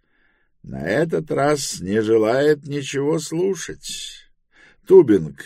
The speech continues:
делайте свое дело. Успокойте Сейшел». «Я не о Сейшеле пекусь, Кадел. Я за Академию боюсь». «Как и все мы».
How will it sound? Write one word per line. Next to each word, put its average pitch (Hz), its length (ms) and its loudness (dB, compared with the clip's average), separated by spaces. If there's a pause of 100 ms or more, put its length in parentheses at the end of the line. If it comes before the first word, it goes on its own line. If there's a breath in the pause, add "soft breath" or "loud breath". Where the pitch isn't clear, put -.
делайте 127 580 -4
свое 80 460 -4
дело. 67 560 -8 (540)
Успокойте 165 720 -6
Сейшел». 58 720 -12 (1040 loud breath)
«Я 92 600 -6
не 87 200 -8
о 90 180 -4
Сейшеле 101 760 0
пекусь, 127 500 -4
Кадел. 78 560 -8 (560)
Я 90 220 -6
за 90 200 -2
Академию 113 720 0
боюсь». 87 640 -2 (1200)
«Как 76 420 -8
и 95 100 0
все 139 360 -4
мы». 190 380 -4